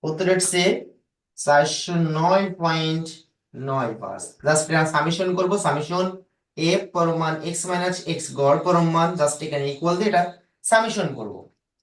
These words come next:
আচ্ছা, সামেশনটা একটু বলবেন, হ্যাঁ, আমরা করছি, আপনারা বলবেন। আহ, পনেরোশো তিরাশি দশমিক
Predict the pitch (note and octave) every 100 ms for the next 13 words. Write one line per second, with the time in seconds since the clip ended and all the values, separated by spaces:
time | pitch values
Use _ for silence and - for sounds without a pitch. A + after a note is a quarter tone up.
0 | - A2+ - - D#3 E3 F#3 F#3 F#3 F3+
1 | F3+ F3+ B3 G3+ C#3+ C#3 - _ _ D3
2 | E3 E3+ F#3 - A#3 G3+ E3+ D#3 D#3 D#3
3 | E3 C4 - _ _ _ - C#3 C3+ C3+
4 | E3 E3+ F3+ G#3 G#3 - F3+ - - G#3
5 | G#3+ F#3+ D3 C#3+ C#3+ D3+ D3+ D3+